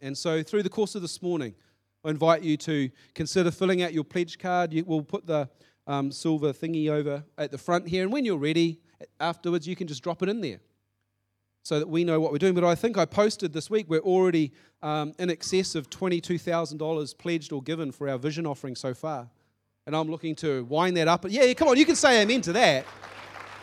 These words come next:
All glory to God for what he's doing. All glory to God for what he's doing through his church as we do this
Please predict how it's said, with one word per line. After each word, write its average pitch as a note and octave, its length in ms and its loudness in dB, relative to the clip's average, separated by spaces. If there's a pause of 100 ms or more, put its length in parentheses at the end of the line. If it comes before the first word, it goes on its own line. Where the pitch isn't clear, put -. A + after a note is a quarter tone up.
All C4+ 240 12
glory B3+ 420 12
to G#3 140 2
God G3+ 360 10
for F#3+ 140 4
what G3+ 160 8
he's F3+ 160 4
doing. D#3+ 380 6 (1000)
All A#3 220 8
glory G3 260 4
to E3 100 -2
God D#3 240 2
for D3 120 -6
what C#3 120 2
he's B2 120 -4
doing A#2 280 -6 (1000)
through C#3+ 200 0
his D#3+ 340 -4
church B2 340 -8
as A#2 140 -10
we A#2+ 100 -8
do A#2+ 180 -6
this A2+ 300 -10